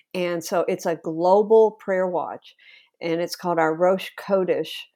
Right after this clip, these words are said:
uh, prayer watch. And we invite your listeners to go to our website, which is I C E J U S A dot org. And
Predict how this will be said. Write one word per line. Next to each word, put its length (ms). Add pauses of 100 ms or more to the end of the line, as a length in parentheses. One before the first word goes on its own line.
(300)
uh, 140
prayer 320
watch. 380
And 100
we 160
invite 480
your 160
listeners 540
to 100
go 240
to 60
our 200
website, 600
which 200
is 300 (140)
I 220
C 340
E 320
J 500
U 400
S 380
A 420 (500)
dot 340
org. 440 (640)
And 440